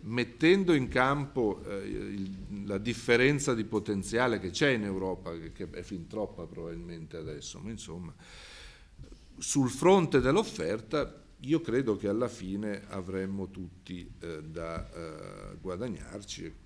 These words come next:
questo, con tutte le difficoltà sul fronte fiscale, sul fronte del welfare, eccetera, eccetera, avremmo, avremmo tutti da guadagnarci. Perché l'ipote-,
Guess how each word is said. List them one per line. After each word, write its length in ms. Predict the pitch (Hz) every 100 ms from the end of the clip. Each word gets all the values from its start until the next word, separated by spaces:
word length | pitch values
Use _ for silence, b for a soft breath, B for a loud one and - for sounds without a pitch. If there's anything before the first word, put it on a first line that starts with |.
| -
questo, 680 | - 87 - - 87 85 -
con 220 | - 104
tutte 260 | 98 107 110
le 100 | 104
difficoltà 520 | 98 95 98 95 104
sul 160 | 95 95
fronte 260 | 104 92
fiscale, 420 | 95 92 - 98 90
sul 160 | 90
fronte 300 | - 95 92
del 120 | 92
welfare, 480 | 90 92 90 85 87
eccetera, 360 | 85 - 85 113
eccetera, 420 | 98 82 76 85 B B B B B B
avremmo, 680 | - 98 95 92 95 95 90 - - - - - - - - -
avremmo 520 | 87 87 98 95 92
tutti 560 | 92 87 - - 90 87 80
da 140 | 87
guadagnarci. 760 | 85 87 87 82 80 71 - -
Perché 600 | 139 131 185 147 - - -
l'ipote-, 760 | - 135 139 165 208 160 139 117